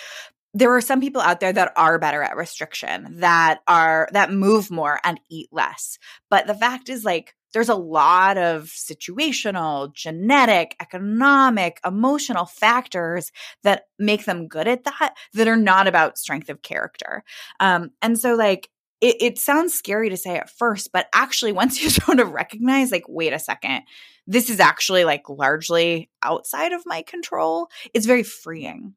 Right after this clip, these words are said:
But just to bring it back around to shame,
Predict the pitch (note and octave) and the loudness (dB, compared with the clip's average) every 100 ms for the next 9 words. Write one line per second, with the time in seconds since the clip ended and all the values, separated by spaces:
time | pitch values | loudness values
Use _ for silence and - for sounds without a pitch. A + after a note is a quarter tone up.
0 | _ G3+ C#4+ D4 D4 - D4 A3 C4+ G#4 | _ 0 0 0 -8 -4 -2 2 2 0
1 | C4+ G3+ G3 F3+ F3 E3+ D#3 - - D#3+ | 2 2 2 0 0 -2 -4 -8 -6 -6
2 | C#3+ - - | -6 -10 -16